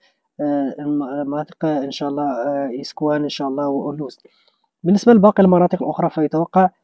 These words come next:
أن تكون الأجواء مستقرة، لكن خلال يوم الأحد استمرار الأمطار الخير على مناطق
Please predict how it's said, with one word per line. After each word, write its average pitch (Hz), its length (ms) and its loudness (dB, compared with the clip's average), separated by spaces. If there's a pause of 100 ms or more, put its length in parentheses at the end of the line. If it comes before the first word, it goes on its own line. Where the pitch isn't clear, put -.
(320)
أن 151 100 -6
تكون 165 300 0
الأجواء 156 580 -2
مستقرة، 147 540 -6
لكن 185 260 0
خلال 180 280 2
يوم 175 160 4
الأحد 156 300 0
استمرار 156 360 -2
الأمطار 151 420 -4
الخير 151 360 -2
على 143 200 -2
مناطق 151 300 -6